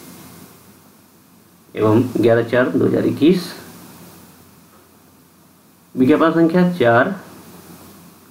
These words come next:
वि-, क्रम संख्या चार विज्ञापन संख्या आठ दो हज़ार सात, दो हज़ार बीस, sorry, सहायक अभियंता यांत्रिक सत्रह चार दो हज़ार इक्कीस एवं अठारह चार दो हज़ार इक्कीस। क्रम संख्या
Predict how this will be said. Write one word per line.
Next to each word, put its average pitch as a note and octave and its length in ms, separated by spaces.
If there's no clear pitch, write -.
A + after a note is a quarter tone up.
वि-, B2 300
क्रम C#3+ 180
संख्या C3+ 340
चार B2+ 160
विज्ञापन A#2 440
संख्या A#2 320
आठ - 340
दो G#2+ 100
हज़ार G#2+ 220
सात, A2 440
दो A#2 200
हज़ार A2+ 180
बीस, D3+ 340
sorry, A#2+ 260
सहायक A#2+ 200
अभियंता B2+ 300
यांत्रिक A#2 520
सत्रह A#2 340
चार A2+ 160
दो G#2+ 80
हज़ार A2+ 220
इक्कीस C3+ 340
एवं G#2+ 200
अठारह G#2+ 260
चार A2 160
दो G#2 60
हज़ार - 180
इक्कीस। - 360
क्रम B2+ 180
संख्या A#2 320